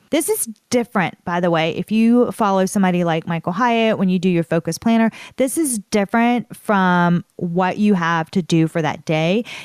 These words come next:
These are all the things that you have to do, all the ideas, everything that you have to do. It's definitely overwhelming. You may have just notes everywhere. You need to complete that, this, that.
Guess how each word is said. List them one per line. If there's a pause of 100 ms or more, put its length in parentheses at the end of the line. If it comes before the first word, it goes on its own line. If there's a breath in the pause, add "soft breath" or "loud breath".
(140 loud breath)
These
are (280)
all
the
things
that
you
have
to
do, (140)
all
the
ideas, (140)
everything
that
you
have
to
do.
It's
definitely
overwhelming. (400 loud breath)
You
may
have (140)
just
notes (100)
everywhere.
You
need
to
complete
that,
this,
that.